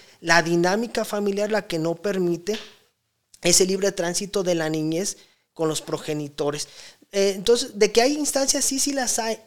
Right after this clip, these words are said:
Yo lo que le recomendaría a, a la persona que nos está escribiendo es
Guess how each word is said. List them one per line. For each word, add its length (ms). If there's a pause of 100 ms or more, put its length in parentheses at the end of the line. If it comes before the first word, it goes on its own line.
Yo 180
lo 140
que 80
le 120
recomendaría 1040 (120)
a, 760 (440)
a 120
la 160
persona 380
que 140
nos 180
está 560
escribiendo 720
es 200